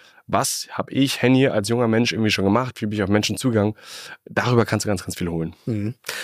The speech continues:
Speaker 2: Ja, das ist doch ein schöner, äh, schöner Hinweis. Äh, aber du musst natürlich unbedingt auch noch durch, durch die Abschlusskategorie, die wir jetzt haben. Dieser Podcast heißt Hamburg zwanzig vierzig. Wie wollen wir künftig leben und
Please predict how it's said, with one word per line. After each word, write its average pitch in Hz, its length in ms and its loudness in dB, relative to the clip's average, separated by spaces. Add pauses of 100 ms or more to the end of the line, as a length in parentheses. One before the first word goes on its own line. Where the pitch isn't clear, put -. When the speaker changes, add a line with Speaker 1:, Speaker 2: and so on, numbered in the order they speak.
(100)
Speaker 2:
Ja, 123 140 4
das 160 100 4
ist - 80 -2
doch 185 80 4
ein 156 80 4
schöner, 135 720 2
äh, 123 40 2
schöner 165 240 2
Hinweis. 160 500 2
Äh, - 80 -6
aber 147 480 2
du 143 80 2
musst 165 240 -2
natürlich 156 480 -2
unbedingt 180 360 2
auch 147 140 -2
noch 131 80 -4
durch, 151 380 0
durch 143 180 0
die 135 200 2
Abschlusskategorie, 117 840 0
die 135 120 0
wir 120 80 2
jetzt 120 160 0
haben. 143 440 0
Dieser 135 200 2
Podcast 139 580 -2
heißt 127 400 0
Hamburg 156 460 2
zwanzig 139 420 -2
vierzig. 156 520 -2
Wie 147 180 0
wollen 135 220 0
wir 131 100 -4
künftig 131 360 2
leben 127 360 2
und 123 300 2